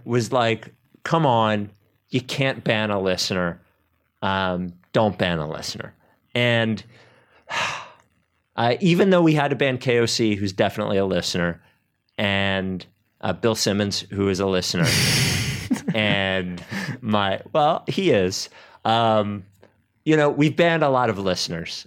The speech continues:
Speaker 1: Uh, who else? Ben Golliver, listener. Andrew Sharp, listener.
Speaker 2: Hinky.
Speaker 1: Uh, Hinky, <laughs> listener. Uh, I, I can't ban her. I, but here's what I'm asking. I'm gonna offer this olive branch, and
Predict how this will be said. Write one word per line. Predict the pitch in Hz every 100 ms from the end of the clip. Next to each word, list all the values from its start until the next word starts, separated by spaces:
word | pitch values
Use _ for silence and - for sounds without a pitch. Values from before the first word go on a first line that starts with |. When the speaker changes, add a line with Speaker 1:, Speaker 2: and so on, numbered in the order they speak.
| -
Speaker 1:
Uh, | 101 101 101
who | 107 131
else? | 131 -
Ben | - 110 110
Golliver, | 104 101 95 101 98
listener. | 98 101 104 95 95
Andrew | 98 95
Sharp, | 95 - 92 92 -
listener. | 95 90 95 87 82
Speaker 2:
Hinky. | 117 113 117 107 107 _ _
Speaker 1:
Uh, | 110 - - - - -
Hinky, | 127 110 117 107 104 - - - - - -
<laughs> |
listener. | 143 131 - 104 104 - - - 156 156 131 - -
Uh, | 113 131 - -
I, | 151
I | 151 143
can't | - 160 131 -
ban | 87
her. | 82 73 _ _ _ _ _
I, | 117 139 - -
but | 151 147 151
here's | 156 160
what | 156
I'm | 135 110
asking. | 87 - 110 90 - _ -
I'm | 113
gonna | 123 123
offer | 98 113 120
this | 110 -
olive | 92 87 80
branch, | - 82 85 - -
and | 101 98 92